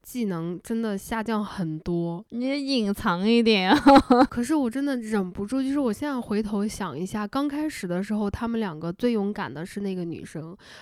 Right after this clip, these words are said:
Speaker 1: 中间他们的生活趋于平淡的时候，仍然是那个女生。然后，嗯，就是后来他们多年重别怎么样，然后最后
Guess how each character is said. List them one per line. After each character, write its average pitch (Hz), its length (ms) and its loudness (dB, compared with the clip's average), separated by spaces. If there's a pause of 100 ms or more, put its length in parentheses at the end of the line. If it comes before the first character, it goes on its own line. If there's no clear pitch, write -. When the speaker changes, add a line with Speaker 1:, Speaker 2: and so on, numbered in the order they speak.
(120)
Speaker 1:
中 285 220 0
间 285 160 2
他 277 140 -2
们 262 160 -4
的 226 100 -4
生 233 340 -4
活 - 400 -6
趋 240 360 0
于 214 40 0
平 202 280 -8
淡 208 140 -6
的 190 120 -4
时 170 180 -6
候， 165 320 -4 (280)
仍 214 180 0
然 220 240 0
是 214 280 -2
那 214 220 -2
个 208 140 0
女 196 300 -2
生。 156 420 -2 (500)
然 208 200 2
后， 233 260 0 (120)
嗯， 220 160 -10
就 254 120 -2
是 240 140 2
后 247 140 0
来 226 100 2
他 233 100 0
们 226 80 -2
多 247 140 0
年 214 180 -2
重 208 280 -4
别 202 200 0
怎 185 140 -6
么 175 60 -4
样， 185 180 -2
然 196 100 -2
后 233 120 -2
最 262 120 -2
后 254 220 2